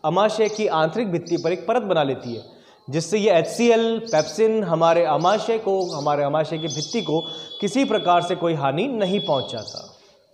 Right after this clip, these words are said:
अब बात आती है इसमें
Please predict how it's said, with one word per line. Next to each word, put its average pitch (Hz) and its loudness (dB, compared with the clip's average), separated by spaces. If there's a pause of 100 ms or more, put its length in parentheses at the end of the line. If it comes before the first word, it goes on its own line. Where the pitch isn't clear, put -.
(1900)
अब 247 4
बात 233 4
आती 226 0
है 226 2
इसमें 214 -2